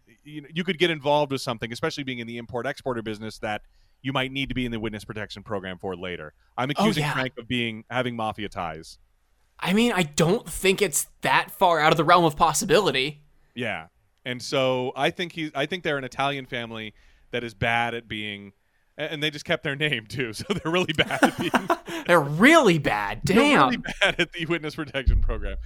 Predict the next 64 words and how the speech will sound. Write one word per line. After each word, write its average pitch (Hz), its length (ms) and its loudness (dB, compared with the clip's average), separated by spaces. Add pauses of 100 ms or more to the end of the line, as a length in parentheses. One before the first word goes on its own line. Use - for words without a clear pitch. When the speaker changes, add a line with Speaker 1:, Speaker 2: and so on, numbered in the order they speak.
(220)
Speaker 1:
Maybe 247 200 2
you 233 80 4
have 214 120 6
to - 80 0
take 180 160 0
that 147 220 2
part 120 240 -2
out 110 180 -4
of 87 80 -8
it. 98 80 -10
I 120 120 -6
don't 160 280 -4
know 151 120 -2
why. 123 320 -2 (280)
You 156 80 0
know 170 80 6
what? 170 80 2
He's 175 160 -4
just 180 200 -2
an 170 80 -2
Italian 151 380 0
guy 143 180 2
who 147 60 2
has 135 140 2
an 131 80 -6
affinity 120 360 -4
for 113 100 -6
Jewish 101 320 -6
foods. - 560 -4
I, 98 140 -6
I 107 100 -10
don't 110 100 -6
know 107 80 -6
what 98 160 -6
it 87 80 -10
is, 85 240 -12
but, 92 220 -8 (440)
but 107 140 -6
that 131 160 2
was 135 140 -2
his 123 240 -4
little, 107 320 -6 (260)
I 135 160 -6
guess, 143 240 -2
you 147 240 -10
know, 135 100 0
it's 127 120 -6
definitely, 156 360 -2
it's, - 220 -16 (440)
it, 143 200 -4
it 156 140 -8
can't 190 200 -2
be 160 120 -4
canon 139 420 -4
because 123 240 -6
of 127 60 -8
what 123 100 -2
we 120 80 -6
learned 117 240 -6
in 113 60 -12
this 113 160 -12
<laughs> - 80 -20
episode, 117 500 -8
but 127 300 -4